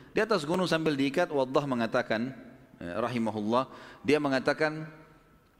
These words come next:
"Tobatlah kepada Allah. Dzu Nuwas itu bukan Tuhan,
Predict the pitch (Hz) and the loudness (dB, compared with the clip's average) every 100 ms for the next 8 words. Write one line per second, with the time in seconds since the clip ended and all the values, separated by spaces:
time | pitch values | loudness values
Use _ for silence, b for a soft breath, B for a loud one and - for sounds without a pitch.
0 | _ _ _ - 156 160 151 131 123 113 | _ _ _ 2 4 4 4 2 2 0
1 | 104 107 107 82 87 - - - _ - | 0 0 -2 -2 -6 -18 -20 -20 _ -2
2 | 147 175 135 139 131 139 139 117 113 131 | 2 4 4 2 0 -4 -2 0 0 0
3 | 135 120 | -2 -2